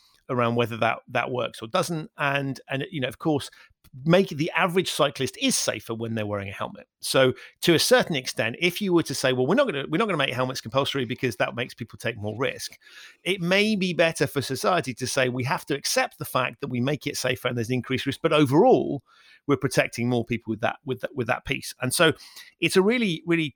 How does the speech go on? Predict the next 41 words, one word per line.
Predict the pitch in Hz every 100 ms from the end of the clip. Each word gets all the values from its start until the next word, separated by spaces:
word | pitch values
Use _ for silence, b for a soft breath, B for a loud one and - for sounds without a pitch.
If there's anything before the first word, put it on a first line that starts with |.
| -
tough | 156 -
dynamic | 131 127 117
to | 147
manage. | 175 123 -
But | 165
the | 190
other | 247
thing | 190 170
to | 131
think | - 120 127
about | 117 113 117
is, | - -
is, | 123 117 - -
is | 135 110
a |
sort | 117 135
of, | 120 113
there's | 127
something | 170 160
called | 127
the | 120
fence | - 170 160 -
paradox, | - 123 123 120 - -
which | 113
I | 123
find | 123 123 110 107
fascinating, | 135 131 - - - 117
which | 120 147 -
says, | 143 131 123 B B B -
if | 196 -
you | 247 233
limit | 170 165 185 151 - -
people | 131 - 117
by | 110 123 113 110
regulation, | 107 127 117 123 113 110 - 123 -
and | 117
this | 123 -
could | 127
be | 120 120
limiting | 117 120 113 - 107 107
banking, | - 165 190 190 165